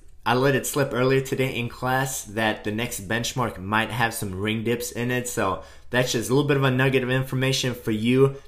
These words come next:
that listen to the pod. Thank you for being a listener. Let's keep this a secret from all the other non-pod,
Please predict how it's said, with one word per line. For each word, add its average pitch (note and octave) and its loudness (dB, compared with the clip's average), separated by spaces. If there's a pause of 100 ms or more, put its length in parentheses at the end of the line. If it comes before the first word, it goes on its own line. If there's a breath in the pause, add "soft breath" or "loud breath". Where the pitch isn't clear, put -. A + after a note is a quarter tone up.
that G#2 2
listen B2 0
to A2+ 0
the F#2+ -2
pod. B2+ 0
Thank B2 -2
you A#2+ 0
for A#2 0
being A2 0
a F#2+ 0
listener. C3+ 0 (240 loud breath)
Let's A2+ -2
keep C#3 -2
this C3 0
a A2+ -2
secret B2+ 0
from A2+ -4
all A2 0
the G#2+ 2
other A2 0
non-pod, A2 0